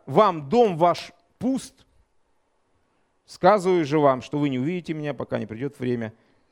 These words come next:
когда скажете: „Благословен гряды во имя Господне“». И мы видим, вот перед нами картина нежелания израильского народа собраться во имя Господне. И Бог говорит: «Теперь то, что принадлежали,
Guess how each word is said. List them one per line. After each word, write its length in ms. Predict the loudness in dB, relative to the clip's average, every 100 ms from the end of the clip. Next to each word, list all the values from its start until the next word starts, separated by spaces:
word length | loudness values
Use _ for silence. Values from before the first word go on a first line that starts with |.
| _ _ _
когда 240 | -10 -4 -4
скажете: 440 | 0 0 0 -4
„Благословен 600 | -8 -4 -6 -4 -4 -4
гряды 340 | -2 0 0 -2
во 120 | -4
имя 300 | -4 -6 -12 _ _ _ _ _ -14
Господне“». 580 | -12 -12 -14 -16 -16 _ _ _ _ _ _ _ -16
И 60 | -4
мы 120 | -2
видим, 320 | 0 0 -4 -6 _
вот 200 | -12 -8
перед 160 | -6 -2
нами 200 | -2 0
картина 440 | -2 -2 -2 -4
нежелания 600 | -2 -2 2 4 4 2
израильского 560 | -2 2 2 0 -6 -6
народа 460 | -2 0 0 -2 -8 _ _ _ _
собраться 540 | -8 2 4 2 0
во 120 | 0
имя 240 | 0 0 -4
Господне. 640 | -4 -6 -8 -14 -14 -18 _ _ _ _ _ _ _ _ _ _ _ -10
И 80 | 0
Бог 280 | 4 6
говорит: 360 | 6 4 2 -2
«Теперь 440 | -8 -2 2 2
то, 180 | 2 -2
что 140 | -2 -4
принадлежали, 580 | -6 -4 2 2 2